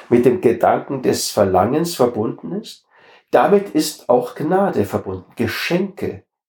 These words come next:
reiche Geschenke. Ja, du kannst deiner Frau zum Geburtstag nicht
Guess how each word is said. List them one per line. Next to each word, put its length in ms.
reiche 960
Geschenke. 1040
Ja, 60
du 120
kannst 480
deiner 300
Frau 800
zum 300
Geburtstag 1000
nicht 480